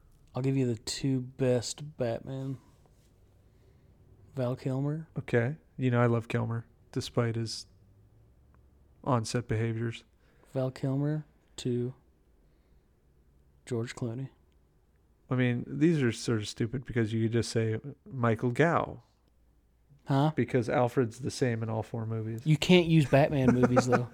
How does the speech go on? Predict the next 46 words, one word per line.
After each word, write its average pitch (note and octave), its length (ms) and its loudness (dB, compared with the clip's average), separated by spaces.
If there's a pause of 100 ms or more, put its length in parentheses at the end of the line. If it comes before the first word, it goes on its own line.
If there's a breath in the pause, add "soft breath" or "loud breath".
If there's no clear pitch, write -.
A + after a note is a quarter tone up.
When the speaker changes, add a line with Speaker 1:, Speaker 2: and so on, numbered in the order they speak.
(540 loud breath)
Speaker 2:
<laughs> - 580 -20
All D3 60 2
right, B2+ 220 2
so B2 420 0
Kilmer C#3+ 340 2
to - 120 -8
Clooney. A2 440 -4 (360)
Speaker 1:
Kilmer E3 400 6
to - 160 -6
Clooney. C3+ 640 4
No C#3+ 320 6
Batman C#3+ 560 4
movies. B2 560 0 (720)
Speaker 2:
Kilmer D3 260 0
to D3 80 0
Clooney. A#2 300 -6 (100)
Speaker 1:
Yeah. C#3 160 -2
Speaker 2:
That's C#3 160 2
what B2+ 160 -4
you A#2+ 80 -4
want. A2+ 220 -10 (440)
Speaker 1:
Is B2+ 80 -6
it A#2+ 80 -6
too B2+ 160 2
easy? B2+ 320 0 (1300)
Speaker 2:
Well, C#3 300 0
no, A#2+ 260 -4
I A#2+ 60 -6
don't. A#2+ 180 -6 (500 loud breath)
I B2+ 60 -4
mean, B2 140 2
I A#2+ 100 4
gotta A#2+ 180 4
think B2 220 -4
about A2 220 -2
it - 40 -10
for A#2 100 -6
a A2 40 -2
second, A2+ 240 -6
but A2 80 -2
I'm A2 80 -6
sure A#2+ 180 -2
it's G#2+ 140 -6
gonna G#2+ 140 -6
be G#2+ 100 -6
easy. G#2+ 360 -8